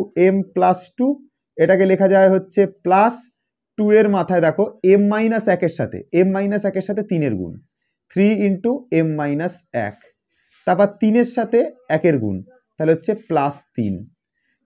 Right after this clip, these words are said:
তারপরে দেখো এটা কত রয়েছে, এটাকে ব্রেক করে লিখতে পারি, three to the power m minus one, তারপরে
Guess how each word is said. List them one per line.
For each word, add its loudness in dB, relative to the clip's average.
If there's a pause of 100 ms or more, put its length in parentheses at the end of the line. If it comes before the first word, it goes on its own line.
(200)
তারপরে -2
দেখো 0
এটা 0
কত -2
রয়েছে, -2
এটাকে -2
ব্রেক -2
করে 2
লিখতে -6
পারি, -2 (480)
three 0
to -2
the -4
power 0 (300)
m -4 (120)
minus -4 (180)
one, -6 (520)
তারপরে 0